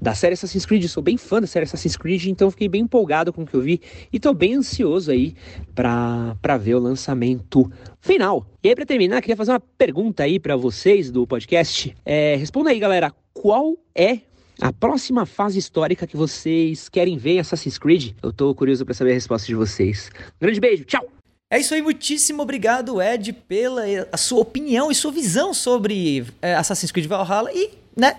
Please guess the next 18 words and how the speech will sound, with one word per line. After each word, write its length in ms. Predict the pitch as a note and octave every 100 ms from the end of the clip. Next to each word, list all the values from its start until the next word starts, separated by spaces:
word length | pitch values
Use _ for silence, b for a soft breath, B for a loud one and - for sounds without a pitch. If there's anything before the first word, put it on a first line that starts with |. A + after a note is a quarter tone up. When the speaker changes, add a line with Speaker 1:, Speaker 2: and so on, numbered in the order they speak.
| -
Speaker 2:
passando 300 | - - A#3+
a 60 | A#3
palavra 240 | A3 G#3
aí 40 |
pra 100 | G#3
vocês 220 | G3 G3 -
pra 120 | G3+
responder 260 | G3 F3+
a 40 | F#3
pergunta 280 | F3+ F#3 F3
que 80 |
o 20 | F#3
Ed 120 | F3+
fez. 320 | - A#3+ A3
Dabu, 260 | G#3+ A#3+ G#3
fala 240 | A#3 B3
aí 160 | A#3 A3+
o, 280 | G#3 C#3+